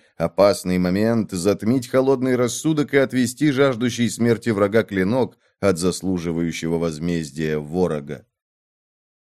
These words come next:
В порядках русов давно уже не было тех, кто в брани жил чувствами.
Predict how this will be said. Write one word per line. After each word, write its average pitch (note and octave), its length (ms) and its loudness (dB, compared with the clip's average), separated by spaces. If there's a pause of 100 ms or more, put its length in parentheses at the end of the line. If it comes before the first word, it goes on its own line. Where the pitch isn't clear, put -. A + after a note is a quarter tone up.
(140)
В - 100 -20
порядках G#3 520 6
русов G#3 420 2
давно F3+ 380 4
уже D3+ 200 4
не D#3 140 6
было C3 260 4
тех, C3 280 4
кто A#2 200 4
в G2+ 80 -2
брани A2 380 4
жил G2 280 2
чувствами. E2 680 -2